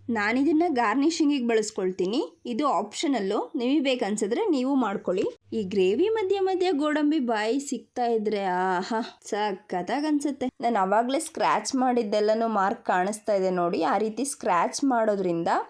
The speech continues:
ಮೊಟ್ಟೆಗಳಿಗೆ ಉಪ್ಪು ಖಾರ ಚೆನ್ನಾಗ್ ಹತ್ತೋದಲ್ದೆ ಎಕ್ಸ್ಟ್ರಾ ಟೇಸ್ಟ್‌ನೂ ಕೂಡ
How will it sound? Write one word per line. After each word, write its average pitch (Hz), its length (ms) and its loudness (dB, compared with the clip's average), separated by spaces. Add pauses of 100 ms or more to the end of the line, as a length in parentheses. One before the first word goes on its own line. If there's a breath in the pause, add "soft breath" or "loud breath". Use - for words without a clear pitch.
(140)
ಮೊಟ್ಟೆಗಳಿಗೆ 370 640 0
ಉಪ್ಪು 302 260 -2
ಖಾರ 294 260 0
ಚೆನ್ನಾಗ್ 262 480 -2
ಹತ್ತೋದಲ್ದೆ 254 800 -2 (120)
ಎಕ್ಸ್ಟ್ರಾ 415 500 -4
ಟೇಸ್ಟ್‌ನೂ 320 600 0
ಕೂಡ 214 200 0